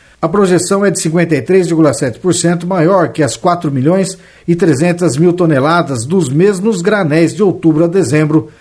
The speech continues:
do ano passado. E os produtores rurais da região sul são os que oferecem os menores riscos de inadimplência ao mercado de crédito,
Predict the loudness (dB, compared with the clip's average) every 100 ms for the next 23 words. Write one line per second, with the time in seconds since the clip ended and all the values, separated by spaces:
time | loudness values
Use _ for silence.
0 | _ -2 2 2 2 -2 -2 -4 -6 -10
1 | -20 _ _ _ _ _ _ 0 0 2
2 | 0 2 2 2 2 2 2 2 0 0
3 | 2 2 0 -2 0 0 0 -2 -18 -6
4 | 0 0 0 0 0 2 2 2 0 0
5 | -2 0 0 2 2 2 0 -2 -2 0
6 | 0 -2 -2 -2 2 0 2 -2 -2 -4
7 | -2 -2 0 0 0 -2 -2 -2 -2 -4
8 | -2 -2 -2 -4 -6 -6